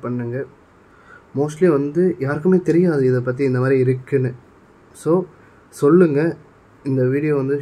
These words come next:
ஷேர் பண்ணுங்க, சப்ஸ்கிரைப் பண்ணுங்க. இந்த வீடியோ நீங்க ஷேர் பண்ண பண்ண தான் நிறைய பேருக்கு தெரிய வரும்,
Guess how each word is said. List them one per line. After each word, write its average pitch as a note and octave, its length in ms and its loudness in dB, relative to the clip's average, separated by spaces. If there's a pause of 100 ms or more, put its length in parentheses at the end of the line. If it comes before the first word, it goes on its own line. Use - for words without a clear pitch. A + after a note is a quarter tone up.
ஷேர் C3+ 180 -4
பண்ணுங்க, B2+ 440 -6 (100)
சப்ஸ்கிரைப் C#3+ 380 -6
பண்ணுங்க. B2 380 -4 (140)
இந்த B2 180 -2
வீடியோ C#3+ 280 -2
நீங்க B2+ 420 -2 (120)
ஷேர் B2+ 200 -6
பண்ண C3 200 -4
பண்ண B2+ 220 -4
தான் C3+ 120 -2
நிறைய B2 200 -4
பேருக்கு B2+ 280 -8
தெரிய B2+ 300 -2
வரும், C3 260 -6